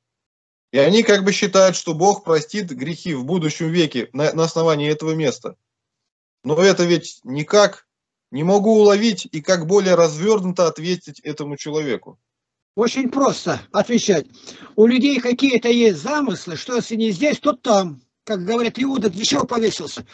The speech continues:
Speaker 2: Чтобы Христа застать в преисподней и с ним вместе выйти, попросить прощения. То есть вот такие басни. Для чего крестятся люди для мертвых? Потому что не покрестился,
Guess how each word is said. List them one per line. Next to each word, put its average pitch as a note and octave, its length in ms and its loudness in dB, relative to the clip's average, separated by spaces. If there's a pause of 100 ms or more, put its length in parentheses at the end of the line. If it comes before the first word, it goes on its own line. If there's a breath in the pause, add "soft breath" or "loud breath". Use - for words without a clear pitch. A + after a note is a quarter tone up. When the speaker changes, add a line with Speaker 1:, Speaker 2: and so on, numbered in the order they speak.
(140 loud breath)
Speaker 2:
Чтобы A#3 320 -2
Христа C4 400 -2
застать A3+ 440 -2
в - 20 -20
преисподней B2 760 -2 (380 soft breath)
и A3 180 6 (280)
с - 100 -18
ним C#4+ 200 2
вместе C4+ 320 0
выйти, A#3 280 2
попросить A3+ 540 -2
прощения. F3+ 560 -2
То B3 100 -2
есть A#3+ 120 0
вот B3+ 100 -4
такие C4+ 260 0
басни. F3+ 580 -2 (720)
Для A#3+ 120 -2
чего D4+ 200 4
крестятся B3 540 -2
люди B3 220 -2
для A#3+ 160 0
мертвых? G#3 400 2
Потому B3 340 -2
что A#3+ 220 -4
не A#3+ 120 2
покрестился, C4+ 800 0